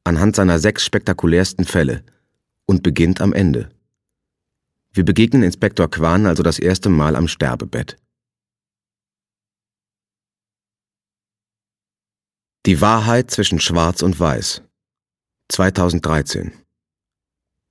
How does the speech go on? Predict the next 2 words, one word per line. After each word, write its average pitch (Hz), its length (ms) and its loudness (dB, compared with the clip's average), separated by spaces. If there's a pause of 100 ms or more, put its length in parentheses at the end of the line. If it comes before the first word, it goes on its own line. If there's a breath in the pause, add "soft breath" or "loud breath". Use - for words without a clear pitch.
(1200)
Inspektor 117 540 2
Locke 113 400 0